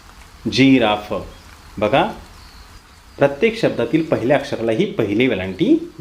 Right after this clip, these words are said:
जोडलेली आहे. यानंतर आपण पुढचं स्वरचिन्ह पाहणार आहोत, त्याचं नाव आहे दुसरी वेलांटी. यालाच आपण ई असं सुद्धा म्हणतो. तर मी काही शब्दांचं वाचन करणार आहे, कारण त्या प्रत्येक शब्दातील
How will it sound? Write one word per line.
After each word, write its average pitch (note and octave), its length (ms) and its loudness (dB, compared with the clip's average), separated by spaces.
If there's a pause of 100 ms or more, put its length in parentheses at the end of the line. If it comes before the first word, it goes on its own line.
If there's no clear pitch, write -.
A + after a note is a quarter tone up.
(100)
जोडलेली F#2+ 420 0
आहे. F2 500 -10 (520)
यानंतर G#3 440 2
आपण A#3 240 0
पुढचं G3 300 2
स्वरचिन्ह D3+ 500 0
पाहणार B2+ 300 -2
आहोत, C3 300 0 (640)
त्याचं A2 240 -4
नाव A#2+ 160 4
आहे D#3+ 100 4
दुसरी E3 600 0
वेलांटी. G#2 840 0 (560)
यालाच D3+ 360 4
आपण B2 300 0 (640)
ई G3 400 2
असं - 240 0
सुद्धा A#2 260 -2
म्हणतो. G2+ 420 0 (880)
तर A#2+ 220 2 (200)
मी A2+ 100 4
काही A2 200 -2
शब्दांचं A2 640 0 (360)
वाचन C3 300 2
करणार G#2 280 -2
आहे, G2 100 -6
कारण C3+ 360 -2
त्या D#3+ 200 2 (400)
प्रत्येक G3 480 0
शब्दातील A#2+ 800 0